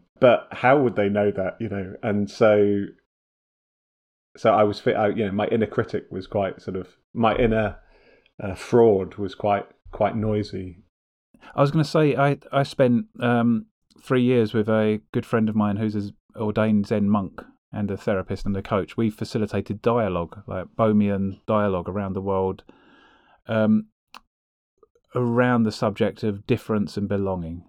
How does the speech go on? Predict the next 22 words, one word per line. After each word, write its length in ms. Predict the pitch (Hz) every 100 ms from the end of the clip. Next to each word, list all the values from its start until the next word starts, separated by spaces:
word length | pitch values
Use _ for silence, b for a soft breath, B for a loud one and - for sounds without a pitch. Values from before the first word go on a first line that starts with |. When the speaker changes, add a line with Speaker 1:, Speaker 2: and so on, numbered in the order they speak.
| _
Speaker 2:
So 160 | -
it's 100 | 95
a 80 | 107
corporate 420 | - 147 - -
piece 200 | - 95
of 100 | 95
work 240 | 98 95 92
that 80 |
was 100 | 95
arguably, 640 | 101 107 107 104 98 98 104 -
arguably 540 | - 117 110 107 104 104
about 400 | 104 98 95 - _
female 640 | - - 107 101 101 95 - _ _
leadership 540 | - 113 104 - 87 - - _ _
numbers. 540 | 95 85 80 92 110 - _ _ _ b b b b b b
But 120 | 120
because 320 | 117 - 151
we 80 | 139
approached 440 | 120 - 113 98 117
it 180 | 107
in 140 | 107 110
this 380 | 107 - -